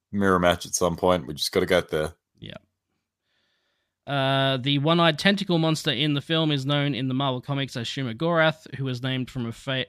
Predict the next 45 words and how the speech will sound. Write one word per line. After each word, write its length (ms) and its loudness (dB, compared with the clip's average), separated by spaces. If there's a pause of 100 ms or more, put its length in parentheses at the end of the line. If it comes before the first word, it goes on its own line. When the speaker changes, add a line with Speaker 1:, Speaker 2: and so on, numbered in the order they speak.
Speaker 2:
from 160 -8
a 60 -4
phrase 360 0
in 80 0
the 280 -2
Robert 320 -2
E. 180 2
Howard 380 0
short 320 -4
story 340 -4
"The 120 -6
Curse 340 -2
of 80 -8
the 80 -10
Golden 420 -6
Skull," 540 4 (320)
published 340 2
in 120 -2
spring 420 -2
nineteen 400 0
sixty-seven. 720 -6 (340)
Due 140 -2
to 120 -2
rights 300 4
issues 240 -6
between 320 -8
Marvel 280 -4
and 100 -8
Howard's 280 -6
estate, 360 -2
the 80 -14
film 300 -4
has 200 -6
the 60 -6
monster 280 -6
renamed 480 -6 (160)
Gargantos 1040 -4 (160)
after 320 -6
a 80 -4
sea 240 -2
monster 380 0
in 240 -6
the 60 -4
Marvel 400 -6
Comics. 460 -6